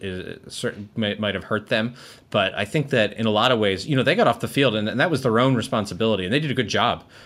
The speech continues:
You know, they, they got off the field a lot. I don't know how many three and outs did they have. It was probably, was it four, I think, something like that. Um, and, uh, but, but just seeing them, just seeing them out there,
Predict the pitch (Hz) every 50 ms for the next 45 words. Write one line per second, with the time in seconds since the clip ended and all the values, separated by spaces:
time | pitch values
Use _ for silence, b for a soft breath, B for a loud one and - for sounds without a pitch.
0 | B B - 98 101 98 98 90 110 107 123 135 127 104 85 101 110 113 139 131
1 | 117 110 - 110 107 120 117 104 101 98 113 120 104 92 98 98 90 - 117 113
2 | 120 113 110 - 127 117 110 107 107 107 - 95 90 85 85 85 85 87 90 -
3 | 117 101 92 87 - - - - - - - 80 - - - 117 139 160 175 180
4 | 170 - 190 185 180 - - - - - - 127 101 95 92 90 80 - 95 87
5 | - - B B B B B B B - 104 107 107 104 104 101 101 78 90 101
6 | 107 110 107 107 107 104 101 98 90 62 57 - - - 147 135 117 135 160 143
7 | 139 156 131 - 190 - - - 180 170 160 151 139 131 127 85 107 - 147 -
8 | - 160 151 139 120 120 117 117 117 - 123 117 113 110 107 107 -